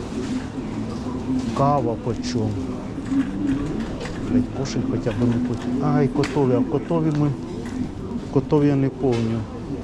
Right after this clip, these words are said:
Тунець. Давайте котові ж візьму, бо я йому тоді так і не купив. На половках все розгребли. Оце по двадцять два гурме. Що один від розгребли, що, що другий.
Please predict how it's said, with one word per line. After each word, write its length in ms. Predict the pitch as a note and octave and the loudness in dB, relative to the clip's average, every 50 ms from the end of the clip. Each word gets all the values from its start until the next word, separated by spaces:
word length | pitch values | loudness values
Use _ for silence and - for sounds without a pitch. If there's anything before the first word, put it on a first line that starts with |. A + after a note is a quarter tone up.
| - - - - | -8 -10 -6 0
Тунець. 580 | - C#3+ D3 C#3 C#3 C3+ A#2+ G#2 F#2+ - - - - - - - - - - - - - - - - - - - - - - A#2+ | 4 6 6 8 6 6 4 2 0 -4 -8 -8 -8 -8 -8 -8 -8 -6 -6 -6 -8 -8 -8 -8 -8 -8 -10 -10 -10 -6 -2 2
Давайте 420 | A#2+ A#2+ B2 A#2 A2 - A#2+ A2+ - - | 4 6 6 4 4 2 -2 -4 -2 -2
котові 500 | B2 A2+ - - A#2+ A2+ A2 A2 G#2+ G#2+ | -4 -2 0 0 0 2 2 2 0 -2
ж 140 | - - - G#2 | -2 -4 -2 0
візьму, 340 | A2 A#2 G#2+ A2+ C3 C#3 C3 | 0 2 4 4 4 4 4
бо 160 | A2 G#2 A2+ | 4 4 4
я 60 | A#2+ B2+ | 6 6
йому 240 | C3+ C3+ C3 C3 | 6 6 4 4
тоді 280 | A#2+ - B2 A2+ A#2 B2+ | 2 0 -2 -2 -2 -2
так 260 | A#2+ - A#2+ - - | 0 0 -2 0 2
і 60 | B2 | 2
не 120 | A#2+ B2 A#2 | 4 4 2
купив. 440 | A2+ - B2+ - - E3 E3+ D#3 C3 - - - - - - - - - - - - - - - - - - - - - - - - - - - - - - - - - - | 2 0 -2 0 2 4 4 2 0 -4 -8 -12 -12 -10 -10 -10 -10 -10 -8 -8 -8 -8 -8 -8 -10 -10 -10 -8 -8 -10 -10 -10 -10 -8 -8 -8 -8 -10 -8 -8 -6 0 2
На 100 | B2 B2 | 2 2
половках 720 | - - C#3+ C#3 C#3+ C#3 A#2+ - - F#3+ F#3+ F#3+ - - | 4 2 2 4 2 2 0 0 0 0 0 -2 -4 -6
все 220 | - - - D3+ D3+ | -6 0 2 4 4
розгребли. 600 | D3 D3 B2+ A#2+ B2 B2+ C3+ A#2+ A#2 A#2 A2+ G#2+ G#2 G2 F#2+ - - - A2 | 4 4 2 2 4 4 4 4 2 0 0 0 -2 -4 -6 -8 -8 -8 -6
Оце 160 | G#2 - A2+ | -4 -2 -4
по 160 | G2+ - A#2+ | -2 0 0
двадцять 380 | A2 G#2+ B2 A#2+ A#2 - B2+ A2 | 2 4 2 2 2 0 -2 0
два 180 | G#2+ A#2+ A#2 G#2 | 2 2 2 2
гурме. 420 | G2+ A#2 A#2 A#2+ B2+ C#3 D3+ D3+ C3 - - - - - - - - - - - - - - - - - - - | 2 2 2 4 4 2 2 0 -2 -4 -8 -10 -12 -12 -12 -12 -12 -12 -12 -10 -10 -10 -10 -10 -10 -10 -10 0
Що 100 | - C#3 | 4 4
один 280 | C3 B2 B2 D3 D3 C#3 | 4 6 6 6 6 6
від 120 | C3 A#2+ - - | 4 2 0 -2
розгребли, 500 | A2+ A#2+ A2+ G#2 A2 A#2+ A2 A2 A#2 A#2 | -2 -2 -2 2 2 2 2 4 4 2
що, 260 | G#2+ - - B2+ B2 A2+ - - - - - - | 2 2 2 0 0 0 0 -4 -8 -8 -6 -4
що 100 | - A#2 | -4 -2
другий. 400 | G#2 G#2+ A#2+ A#2+ A2 G#2 G2+ | 0 4 4 4 4 4 0